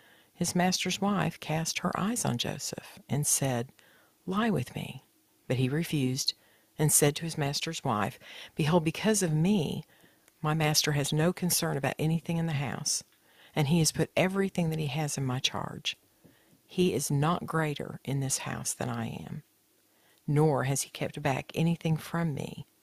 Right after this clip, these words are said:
except you, because you are his wife. How then can I do this great wickedness and sin against God?" And she spoke to Joseph day after day, and, but he would not listen to her,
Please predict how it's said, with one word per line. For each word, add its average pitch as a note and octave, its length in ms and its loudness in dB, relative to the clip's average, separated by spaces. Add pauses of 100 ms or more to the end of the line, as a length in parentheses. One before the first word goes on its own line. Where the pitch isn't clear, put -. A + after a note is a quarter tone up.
except - 500 0
you, C3+ 360 -6 (400)
because D3 300 2
you C3 120 -2
are - 60 -4
his - 180 -6
wife. - 480 -4 (840)
How G#3+ 220 0
then G#3 300 2
can D3 160 -2
I C#3+ 100 0
do D#3+ 200 -2
this D#3 180 -2
great - 240 -2
wickedness - 540 -4
and C3+ 80 -2
sin C#3 200 2
against C3 320 -2
God?" - 440 -4 (640)
And C#3+ 120 4
she - 140 8
spoke - 400 2
to F3 120 -2
Joseph C3+ 580 -2
day C#3 440 -2
after D3 300 -6
day, - 460 -8 (1300)
and, C3+ 200 -2
but - 100 -4
he C#3 140 -4
would B2+ 100 -2
not B2+ 160 -2
listen C3 280 -4
to - 120 -8
her, B2 300 -6